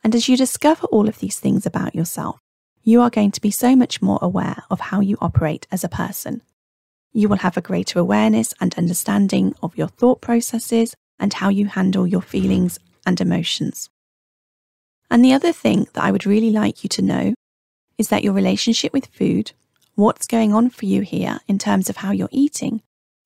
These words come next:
isn't just going to be about the number on the scale or your clothes size.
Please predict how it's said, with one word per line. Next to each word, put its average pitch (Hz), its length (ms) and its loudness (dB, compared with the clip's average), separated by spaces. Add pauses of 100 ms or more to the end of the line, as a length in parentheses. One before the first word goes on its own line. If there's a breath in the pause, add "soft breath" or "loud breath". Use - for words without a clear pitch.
isn't 240 260 4
just - 180 -2
going 208 200 2
to 220 120 -6
be 226 280 2
about 185 280 -2
the 202 80 0
number 180 400 0 (100)
on 190 100 0
the 185 80 2
scale 202 600 -4
or 190 100 0
your 180 140 0
clothes 175 380 -4
size. - 480 -8